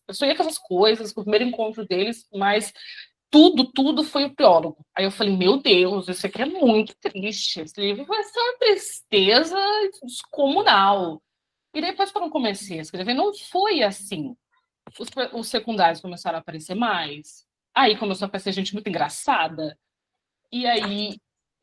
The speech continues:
veio, é, não, é tudo muito engraçado. <laughs> Aí veio, ah, o Benjamin emocionado. Eu nem sabia que ele era emocionado desse jeito. Sabia que ele era uma pessoa muito boa, amável, tudo mais, mas daquele jeito, gente, pelo amor de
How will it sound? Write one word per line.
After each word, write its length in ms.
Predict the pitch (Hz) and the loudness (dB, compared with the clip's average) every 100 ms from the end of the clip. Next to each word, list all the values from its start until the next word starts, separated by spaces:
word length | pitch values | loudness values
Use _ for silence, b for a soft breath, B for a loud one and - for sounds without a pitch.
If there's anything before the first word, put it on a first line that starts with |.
| 185 | -14
veio, 400 | 196 185 208 208 | -12 -2 0 2
é, 240 | 196 170 - | 0 -2 -2
não, 160 | 151 156 | -2 -2
é 80 | |
tudo 160 | 156 220 | -2 -4
muito 120 | 185 | -4
engraçado. 480 | - 165 - 214 - _ - | -4 0 4 4 0 _ 4
<laughs> 920 | 392 453 453 427 - - - 302 - | 6 4 2 0 0 -2 -2 -2 4
Aí 340 | 233 247 262 | 6 6 4
veio, 720 | 220 226 233 233 233 220 220 - | 0 2 4 4 2 -2 -4 -4
ah, 440 | 208 208 196 190 | -2 0 0 0
o 40 | 185 | 0
Benjamin 480 | 196 208 233 233 226 | 0 0 0 -4 -6
emocionado. 640 | 240 247 254 220 165 202 | -6 -6 -4 -2 -2 -2
Eu 40 | 214 | -6
nem 80 | |
sabia 340 | 269 349 - 202 | -6 -6 -6 -10
que 80 | 240 | -6
ele 60 | |
era 80 | 208 | -4
emocionado 380 | 202 196 180 180 | -4 -8 -10 -12
desse 200 | 180 185 | -16 -18
jeito. 240 | 196 _ | -20 _
Sabia 240 | 208 214 359 | -14 -12 -10
que 80 | |
ele 140 | 415 381 | -10 -10
era 180 | - 226 | -10 -8
uma 80 | |
pessoa 320 | 269 302 175 175 | -8 -8 -10 -14
muito 240 | _ 226 - | _ -20 -18
boa, 200 | - 175 | -8 -4
amável, 520 | 156 147 160 175 160 156 | -4 -4 -4 -4 -6 -14
tudo 140 | 160 _ | -16 _
mais, 140 | 156 - | -18 -14
mas 80 | 175 | -12
daquele 340 | 175 196 247 | -6 -2 -2
jeito, 360 | - 247 240 170 | -4 -8 -8 -10
gente, 140 | 160 | -16
pelo 140 | 160 175 | -16 -14
amor 120 | |
de 60 | 220 | -10